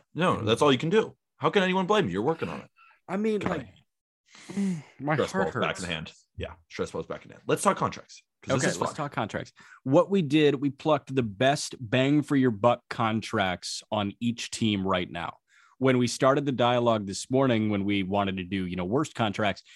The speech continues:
Speaker 2: it wasn't necessarily worst, and it wasn't worse that they've ever dished out. It's who handicaps them the most, who, you know, zip ties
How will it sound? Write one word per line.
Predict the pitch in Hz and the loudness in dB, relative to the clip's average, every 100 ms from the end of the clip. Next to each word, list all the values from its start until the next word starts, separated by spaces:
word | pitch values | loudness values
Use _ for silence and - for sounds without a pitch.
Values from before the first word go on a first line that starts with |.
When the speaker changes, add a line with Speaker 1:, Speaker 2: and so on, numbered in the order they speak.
| - _ | -20 _
Speaker 2:
it | 196 | 4
wasn't | 262 247 226 | 6 4 0
necessarily | 202 156 170 147 113 | 0 0 0 2 2
worst, | 92 92 107 147 165 - - _ _ - | 0 0 0 0 -2 -8 -14 _ _ 0
and | 143 | 2
it | 151 | 6
wasn't | 202 156 160 | 4 4 2
worse | 151 139 | 2 2
that | 127 | 0
they've | 107 90 - | 0 -2 -2
ever | 117 110 | 0 2
dished | 92 107 - 101 | 2 0 0 -2
out. | 95 80 - | -2 -2 -6
It's | 95 - - _ _ - | -10 -10 -14 _ _ 0
who | 190 226 | 4 4
handicaps | 196 - 147 147 135 - 117 101 - - | 2 0 0 2 2 0 0 -2 -4 -4
them | 104 95 | -2 0
the | 90 | -4
most, | 87 80 - - - - _ _ _ _ - | -6 -8 -10 -16 -16 -20 _ _ _ _ -2
who, | - 196 208 202 202 | 4 6 6 4 2
you | 156 151 | 4 6
know, | 123 110 - - | 6 2 -6 -6
zip | 123 - 120 147 - | -4 0 0 0 -2
ties | 143 123 113 107 101 - | 0 2 2 0 -2 -8